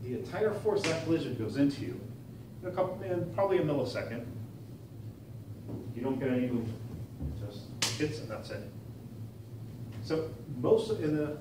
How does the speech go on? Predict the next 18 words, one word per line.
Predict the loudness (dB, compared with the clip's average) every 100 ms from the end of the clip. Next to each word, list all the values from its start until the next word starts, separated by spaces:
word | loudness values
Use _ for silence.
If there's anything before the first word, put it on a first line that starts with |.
| -6
the | -2
neck, | -2 -2 -2
most | 0 0
of | -2
the | -4
fra-, | -2 -2
most | -2 -2
of | -2
the | -2
fractures | -4 -4 -6 -6 -10 -10 -4
are | 4
really | 8 8
gonna | 8
be | 4 2
caused | 4 4 4
by |
these | 2 0 -2
mil-, | -2 -2